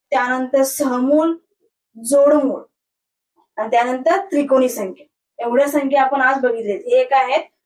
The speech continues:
संख्या व संख्यांचे प्रकार. हा व्हिडिओ तुम्ही शेवटपर्यंत बघितलात,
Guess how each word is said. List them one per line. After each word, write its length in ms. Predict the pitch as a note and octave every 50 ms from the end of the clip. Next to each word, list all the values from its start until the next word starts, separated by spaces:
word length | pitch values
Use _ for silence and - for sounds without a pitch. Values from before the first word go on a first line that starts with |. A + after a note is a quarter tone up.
| _ _
संख्या 460 | - - C4+ B3+ A#3+ G#3+ - B3 B3
व 100 | C4 C#4
संख्यांचे 580 | C4+ C4+ B3+ A#3 G#3+ A3 A3+ A3 A3 - D4+ G4+ A4+ - - _ _ -
प्रकार. 340 | - C#4 - - - - - - _ _ _ _ _ -
हा 100 | B3 C4
व्हिडिओ 280 | C4 C4 C#4 C#4 C4+
तुम्ही 160 | D4 C#4 C#4
शेवटपर्यंत 560 | C#4 - C#4 C4+ C4+ C4 C4+ C#4 C#4 C#4 C#4 C#4
बघितलात, 480 | C#4 C4+ C#4 C#4 C#4 C#4 C#4 C#4 C#4